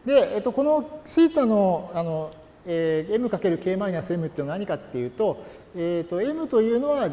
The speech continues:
あの、乗達公式の次数ですね。それから、と、KマイナスMはこの小の次数ですので、そうすると、まあ、全体の乗算の計算量というのは、あの、あ、四則演算の回数はですね、あの、乗達公式と、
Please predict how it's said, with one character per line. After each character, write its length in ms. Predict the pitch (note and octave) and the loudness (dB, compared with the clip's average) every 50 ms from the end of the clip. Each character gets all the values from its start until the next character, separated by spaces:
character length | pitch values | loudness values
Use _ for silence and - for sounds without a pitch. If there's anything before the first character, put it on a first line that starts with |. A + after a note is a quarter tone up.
| D3 - - - - F#3 | -4 -10 -14 -14 -10 -6
あ 60 | D#3+ | -6
の、 80 | E3 D3+ | -4 -2
乗 140 | D3+ E3+ | -4 -2
達 160 | D#3+ G3+ G3+ - | -2 -2 -2 0
公 120 | B3+ G3+ | 0 -2
式 140 | - - D3 | -2 -4 -8
の 240 | C3 B2 A#2+ A#2 A#2 - - - D3 | -8 -6 -8 -8 -10 -12 -18 -14 -12
次 80 | B2+ C3 | -12 -10
数 160 | B2 - C3 | -8 -8 -10
で 80 | G#2+ G2 | -10 -10
す 60 | G2+ | -12
ね。 220 | C3+ D3+ E3 - - - - - - - - _ - - | -12 -12 -12 -12 -14 -20 -20 -20 -20 -20 -20 _ -14 -8
そ 60 | G3+ | -8
れ 80 | A3+ | -6
か 100 | A3+ C4+ | -4 -2
ら、 420 | C#4+ D4 C#4+ B3 - - - - - - - - - - | -2 0 -2 -2 -4 -6 -12 -18 -20 -20 -20 -20 -16 -8
と、 640 | - F#3+ F3+ F3 F3 E3+ E3+ E3 E3 D#3+ D#3+ D3+ E3+ - | -4 -2 0 0 2 2 2 2 0 0 -2 -2 -4 -6
K 140 | - C4 C#4+ | -4 -2 0
マ 120 | C#4 C#4+ C#4+ | 0 2 0
イ 40 | |
ナ 80 | C#4 - | 0 0
ス 100 | - A#3+ | 0 0
M 160 | A#3+ B3+ C#4+ | 0 2 2
は 160 | D4+ D4+ C4+ | 0 0 0
こ 100 | - A3 | 0 -2
の 80 | G3+ G3+ | -4 -4
小 240 | F#3 - D#4 D4+ B3 | -2 -2 0 0 0
の 200 | F#3 C#3+ B2 A#2 | 0 -2 -4 -4
次 80 | A#2+ C3 | -6 -8
数 280 | - - D#3+ C#3 B2 | -8 -6 -6 -6 -6
で 100 | A2+ A#2+ | -6 -10
す 80 | - - | -10 -12
の 140 | B2 A2 A2 | -12 -10 -6
で、 540 | C3+ D3+ C#3+ A#2+ A2 - - - - - - | -4 -2 -2 -4 -4 -8 -14 -18 -18 -18 -12
そ 80 | - A#3+ | -12 -10
う 20 | |
す 100 | - C4+ | -8 -6
る 100 | A#3+ C4 | -8 -6
と、 220 | A#3+ D4 C#4+ C4+ G3 | -2 0 0 0 0
ま 140 | F#3 A3 G3 | 0 -2 -4
あ、 40 | |
全 280 | E3+ D#3+ - A3 A#3+ A#3+ | -4 -4 -2 -2 -2 0
体 140 | B3 C4 B3+ | 0 0 0
の 120 | B3+ B3 | 0 0
乗 160 | B3 B3+ B3 | -2 -2 -2
算 160 | A#3+ B3 A#3+ A#3+ | -2 -2 -2 -2
の 80 | A#3 | -2
計 160 | A#3 B3+ B3 | -2 -4 -4
算 220 | - - C4 B3 A#3 | -4 -4 -2 -2 0
量 160 | G#3+ F#3+ F3 | 0 -2 -2
と 120 | F3+ - | -2 0
い 60 | E3+ F3 | 0 0
う 40 | |
の 120 | G#3 B3+ C#4+ | 0 0 -2
は、 220 | C#4+ C4+ A3 D3+ - - - - - - - D4 A#3+ | -4 -4 -6 -6 -10 -16 -20 -20 -20 -20 -18 -12 -8
あ 100 | F#3 F3+ | -6 -6
の、 180 | F3 E3 D#3+ - - | -6 -6 -8 -8 -4
あ、 140 | - D#3+ E3+ | -4 -4 -4
四 100 | - - | -4 -6
則 200 | - B3 - C4+ | -6 -4 0 0
演 120 | C4 B3 | 0 2
算 100 | G#3+ G#3 | 0 0
の 80 | F3 E3 | -2 -2
回 200 | - F3+ F#3 F3+ | -2 -2 -4 -4
数 160 | F3+ - G#3+ | -4 -2 -2
は 180 | G3 D3+ B2+ G#2+ | -2 0 -2 -4
で 60 | F#2+ | -6
す 40 | - | -10
ね、 140 | D3+ D3+ - - - - - - | -14 -14 -16 -18 -20 -20 -20 -12
あ 80 | E3+ E3 | -8 -4
の、 60 | D#3+ | -2
乗 100 | F3 F#3+ | -2 0
達 160 | G#3 A#3+ A#3+ | 0 -2 -2
公 160 | B3 C4+ B3+ | -2 -2 -4
式 200 | - - - - | -4 -6 -12 -6
と、 420 | - D4+ D4+ B3 F3 G3+ - - | -2 0 0 0 0 -4 -10 -16